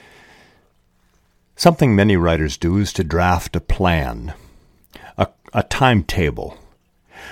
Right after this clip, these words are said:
a plan setting forth our time schedule for initiating the phases of the work might organize and prod you,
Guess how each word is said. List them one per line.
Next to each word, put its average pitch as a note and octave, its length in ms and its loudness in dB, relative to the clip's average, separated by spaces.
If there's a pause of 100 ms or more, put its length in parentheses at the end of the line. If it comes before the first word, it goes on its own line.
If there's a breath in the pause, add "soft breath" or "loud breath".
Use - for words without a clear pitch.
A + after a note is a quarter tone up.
(260 loud breath)
a - 80 0
plan F#2+ 680 0
setting F#2 640 0
forth G2 640 0 (240 loud breath)
our F#2 220 -2
time C3+ 360 2
schedule E2+ 520 -4
for D#2+ 500 -4 (220 soft breath)
initiating G2 880 2
the D2+ 80 -4
phases F#2+ 560 0
of E2 120 -2
the E2+ 100 -4
work F#2+ 440 0 (460 loud breath)
might G2+ 300 0
organize F#2 720 2
and D2+ 160 -4
prod F#2+ 340 0
you, C2 180 -8